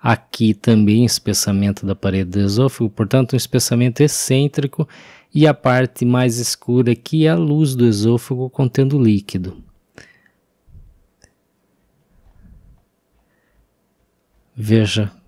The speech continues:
aqui dá pra você ver nitidamente, aqui um pouquinho de gás na luz do esôfago e a parede do esôfago muito espessada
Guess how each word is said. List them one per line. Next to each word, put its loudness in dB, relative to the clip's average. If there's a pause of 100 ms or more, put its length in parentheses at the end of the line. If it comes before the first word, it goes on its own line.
(140)
aqui 0
dá 2
pra -10
você 0
ver 0
nitidamente, 2
aqui 0
um 2
pouquinho -2
de -2
gás 0
na 2
luz 2
do 0
esôfago 0
e 2
a 2
parede 0
do -4
esôfago -4
muito 0
espessada -2